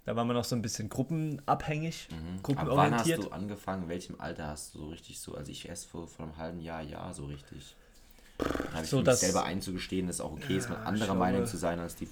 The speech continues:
Speaker 2: als der Freundeskreis, so. Weißt du, ich meine?
Speaker 1: Boah, eigentlich
Speaker 2: Weißt du, ich
Speaker 1: Boah,
Speaker 2: meine?
Speaker 1: ich weiß nicht, seit
Speaker 2: Ich
Speaker 1: wann
Speaker 2: war
Speaker 1: das
Speaker 2: ziemlich lang
Speaker 1: angefangen hat. Ich muss
Speaker 2: Mitläufer.
Speaker 1: echt sagen, ja.
Speaker 2: Ich war
Speaker 1: Ich
Speaker 2: ziemlich lang
Speaker 1: muss
Speaker 2: Mitläufer.
Speaker 1: auch sagen, ich war wirklich auch so lange in der Gruppe immer so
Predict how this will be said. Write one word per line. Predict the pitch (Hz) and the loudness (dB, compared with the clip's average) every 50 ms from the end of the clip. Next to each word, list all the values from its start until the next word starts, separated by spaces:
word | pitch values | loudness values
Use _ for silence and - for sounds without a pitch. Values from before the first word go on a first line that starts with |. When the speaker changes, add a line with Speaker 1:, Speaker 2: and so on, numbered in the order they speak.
| - - - | -6 -6 -4
Speaker 2:
als | 85 78 - | -6 -6 -6
der | - 73 | -8 -10
Freundeskreis, | - - 85 82 80 82 82 - - - 80 73 76 76 73 - - | -8 -6 -6 -4 -4 -6 -8 -10 -10 -8 -6 -4 -4 -4 -6 -8 -6
so. | 80 78 78 78 78 78 - - - - - - - - - - - - - _ - - - | -6 -4 -4 -4 -6 -8 -12 -18 -20 -20 -20 -20 -20 -20 -20 -20 -20 -20 -20 _ -20 -16 -8
Weißt | - 82 87 - - | -6 -6 -4 -4 -2
du, | |
ich | 92 | -2
meine? | 90 92 101 | -2 -2 -4
Speaker 1:
Boah, | 104 117 135 143 - - - - _ _ | -6 -8 -10 -12 -12 -14 -16 -20 _ _
eigentlich | - 135 131 120 127 151 160 143 - - - - _ _ - - _ _ - - _ _ _ - - - - - - - | -10 -4 -2 0 0 0 0 -2 -4 -8 -12 -16 _ _ -20 -20 _ _ -20 -20 _ _ _ -20 -20 -20 -20 -20 -14 -6
Speaker 2:
Weißt | - 98 101 - - | -4 -2 -2 0 0
du, | 131 | 2
ich | |
Speaker 1:
Boah, | 127 | 2
Speaker 2:
meine? | 127 139 | 2 2
Speaker 1:
ich | 147 - | 4 8
weiß | 120 113 139 139 - | 8 8 8 8 4
nicht, | 135 113 - | 2 2 2
seit | - 123 117 110 | 0 -2 -2 0
Speaker 2:
Ich | - | 2
Speaker 1:
wann | - 117 | 4 4
Speaker 2:
war | 110 | 6
Speaker 1:
das | 110 101 - | 6 4 6
Speaker 2:
ziemlich | - 135 151 165 - | 6 6 8 8 8
lang | 120 120 | 6 6
Speaker 1:
angefangen | 120 120 - | 6 4 4
hat. | 110 123 | 2 4
Ich | - | 4
muss | - - - | 4 4 2
Speaker 2:
Mitläufer. | - 131 | 0 -2
Speaker 1:
echt | 127 - | -4 -2
sagen, | - 131 139 143 135 107 104 | 0 0 0 0 0 -2 -2
ja. | 107 113 123 127 - | -4 -6 -8 -8 -2
Speaker 2:
Ich | - 139 | 2 2
war | - | 2
Speaker 1:
Ich | - - | 2 4
Speaker 2:
ziemlich | - - 127 135 131 123 - | 4 4 4 4 4 2 2
lang | 120 113 | 2 2
Speaker 1:
muss | 110 113 | 2 2
Speaker 2:
Mitläufer. | 117 - 123 139 143 139 - | 2 4 6 6 8 10 10
Speaker 1:
auch | 151 - - | 8 10 10
sagen, | 151 123 117 117 | 10 8 8 8
ich | 113 107 | 4 4
war | 127 120 113 110 | 4 4 4 4
wirklich | 135 139 156 143 - - | 2 2 2 0 -2 2
auch | - 123 151 - | 2 2 2 2
so | - - 151 156 | 0 -2 0 2
lange | 147 139 135 143 - 147 | 2 2 2 2 0 -2
in | 123 135 | -2 -2
der | 131 123 | -4 -2
Gruppe | - - 143 143 156 - | -2 -2 -2 0 0 0
immer | - 135 139 135 | 0 0 0 0
so | 120 120 120 120 123 123 120 120 117 110 | 0 0 0 2 2 2 2 0 -2 -4